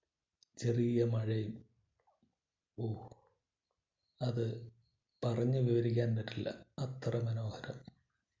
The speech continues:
അങ്ങനെ ഞങ്ങളുടെ ബോട്ട് യാത്ര കഴിഞ്ഞ് ദുബായ് വീഥികളിലൂടെ കുറേ നടന്ന് കാഴ്ചകളൊക്കെ കണ്ട് ഞങ്ങളുടെ റൂമിലേക്കെത്തി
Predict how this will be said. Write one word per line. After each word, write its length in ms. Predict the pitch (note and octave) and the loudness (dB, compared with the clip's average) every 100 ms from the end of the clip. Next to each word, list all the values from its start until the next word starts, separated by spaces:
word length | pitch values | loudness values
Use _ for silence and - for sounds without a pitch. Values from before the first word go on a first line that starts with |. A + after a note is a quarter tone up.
| _ _ _ _ _ _ _ _ _ _ _ _ _ - | _ _ _ _ _ _ _ _ _ _ _ _ _ 2
അങ്ങനെ 360 | C#3+ D3 C3+ C3 - - | 6 8 8 4 2 4
ഞങ്ങളുടെ 440 | C3+ C3 B2+ C3 B2+ - - - - _ _ _ _ _ _ _ - | 6 8 10 10 10 6 -4 -12 -18 _ _ _ _ _ _ _ 2
ബോട്ട് 340 | C3+ B2+ B2 | 8 8 10
യാത്ര 340 | C3 B2 A#2+ B2+ | 10 10 8 6
കഴിഞ്ഞ് 440 | A#2+ A#2 A#2 B2 - - - - _ - - - - _ _ _ - | 8 6 4 2 -2 -6 -14 -16 _ -20 -20 -20 -20 _ _ _ 4
ദുബായ് 340 | B2+ C3 B2+ | 10 12 12
വീഥികളിലൂടെ 840 | A#2+ B2 A#2+ B2 A#2+ A#2 A#2+ A#2+ A#2 - - - | 10 6 6 8 8 6 6 6 6 2 -6 -10
കുറേ 300 | - B2 B2 A#2 - | 0 4 6 6 2
നടന്ന് 480 | - B2 A#2 B2 A#2+ | 2 2 4 4 4
കാഴ്ചകളൊക്കെ 760 | A#2+ B2 A#2 A#2 A#2+ A#2 A#2 B2 | 4 4 4 2 2 2 4 0
കണ്ട് 380 | - A2+ A2+ A#2 - - - _ _ _ _ - - - _ _ _ _ _ _ _ _ _ _ | 2 2 2 0 -4 -14 -20 _ _ _ _ -20 -20 -20 _ _ _ _ _ _ _ _ _ _
ഞങ്ങളുടെ 260 | C3+ B2+ B2 | 0 4 4
റൂമിലേക്കെത്തി 840 | B2 B2 A#2+ B2 A#2 A2+ - - | 6 6 4 4 2 -2 -2 -4